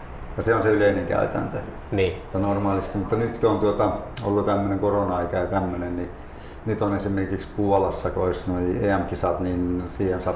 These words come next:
Speaker 1: osallistua kuinka monta vaan maasta. Että sinne, tietenkin maassa pitää olla lisensoitu kilpailija, ja eikä sinne hyödytä lähteä, jos et huonossa kunnossa.
Speaker 2: Onko toi niinku semmonen tosi itä-eurooppalainen laji? Että onks
Speaker 1: No,
Speaker 2: mikä
Speaker 1: amerikkalainen yhtä lailla. Amerikkalaiset on kovimpia ehkä.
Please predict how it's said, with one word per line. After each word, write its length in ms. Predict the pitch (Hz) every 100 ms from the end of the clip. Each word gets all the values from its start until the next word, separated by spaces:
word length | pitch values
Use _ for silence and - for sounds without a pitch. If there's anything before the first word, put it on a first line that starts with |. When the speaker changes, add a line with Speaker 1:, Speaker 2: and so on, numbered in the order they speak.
| 101
Speaker 1:
osallistua 340 | 95 95 - 92
kuinka 200 | 90 92
monta 260 | 92 92
vaan 180 | 92 92
maasta. 400 | 95 - - - - - - - - - - - -
Että 340 | 95 - 110 - - -
sinne, 380 | - 95 95 95 - - 156 117 -
tietenkin 260 | 120 117 120
maassa 300 | 123 113 -
pitää 220 | - 101
olla 140 | 98
lisensoitu 600 | 107 107 101 95 95 90
kilpailija, 760 | 104 101 92 90 95 90 92 90
ja 120 | 90 - - -
eikä 160 | 101 98
sinne 200 | 104 95
hyödytä 340 | 104 95 92
lähteä, 300 | 95 - -
jos 120 | 85 92
et 120 | -
huonossa 300 | 90 85 78
kunnossa. 480 | - 104 107 - - - - - -
Speaker 2:
Onko 140 | 151
toi 120 | -
niinku 160 | 220 190
semmonen 260 | 147 143 -
tosi 180 | - 131
itä-eurooppalainen 880 | 127 123 98 92 82 87 80 80 78 - - - -
laji? 220 | 87 85 78 -
Että 120 | 131
onks 100 | 147
Speaker 1:
No, 80 | 185
Speaker 2:
mikä 120 | 190
Speaker 1:
amerikkalainen 600 | 208 175 127 120 117 127
yhtä 200 | 120 107
lailla. 200 | 92 87
Amerikkalaiset 520 | - 151 - 117 90
on 60 | 107
kovimpia 420 | 107 98 98 98
ehkä. 200 | 82 -